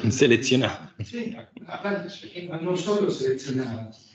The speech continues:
Speaker 2: c'era meno gente, c'era una gente che rimaneva la più ricca, cioè c'è tutta una, una, una cosa per cui funzionava,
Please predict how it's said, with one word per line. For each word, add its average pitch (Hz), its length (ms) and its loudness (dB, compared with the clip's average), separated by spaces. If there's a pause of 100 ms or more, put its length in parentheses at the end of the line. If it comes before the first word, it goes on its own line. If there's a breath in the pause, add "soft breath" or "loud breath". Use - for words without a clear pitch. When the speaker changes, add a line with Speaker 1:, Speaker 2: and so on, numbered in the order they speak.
(460)
Speaker 2:
c'era 135 200 4
meno 120 280 2
gente, 175 420 8
c'era 127 200 2
una 113 120 -2
gente 117 260 0
che 117 120 -2
rimaneva 117 440 2
la 113 80 -2
più 147 180 0
ricca, 175 680 4
cioè - 160 4
c'è 190 180 4
tutta 226 280 4
una, 131 400 4
una, 139 520 -2
una 156 160 -8
cosa 202 160 4
per - 140 2
cui 196 200 8
funzionava, 127 580 0